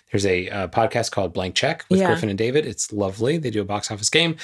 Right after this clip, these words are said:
Speaker 1: There's a online version of this game you can play.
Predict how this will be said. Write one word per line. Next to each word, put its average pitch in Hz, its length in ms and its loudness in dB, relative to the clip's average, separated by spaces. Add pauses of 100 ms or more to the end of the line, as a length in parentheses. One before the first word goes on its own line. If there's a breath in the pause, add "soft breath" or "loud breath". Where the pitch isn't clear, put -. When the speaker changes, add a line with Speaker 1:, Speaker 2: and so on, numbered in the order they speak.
(180 loud breath)
Speaker 1:
There's 120 180 2
a 117 160 2
online 131 460 0
version 135 300 2
of 143 60 2
this 135 100 -2
game 139 160 2
you 131 80 2
can 135 120 2
play. 135 380 0